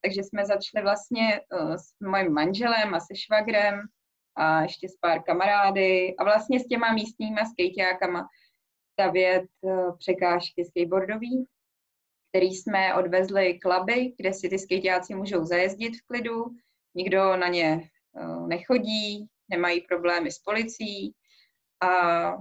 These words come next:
mají vlastně takový své místo, kde se můžou sejít a zároveň si sami udržujou pořádek. Já tam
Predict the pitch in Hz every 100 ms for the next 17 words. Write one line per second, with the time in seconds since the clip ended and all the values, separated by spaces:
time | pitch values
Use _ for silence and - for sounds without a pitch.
0 | - 220 220 226 233 240 226 220 226 233
1 | 226 226 202 165 - - 180 175 175 -
2 | 170 170 190 175 - 175 190 190 180 175
3 | 190 185 185 185 185 - - 180 180 165
4 | 180 190 196 196 190 160 190 202 196 190
5 | 185 185 185 185 185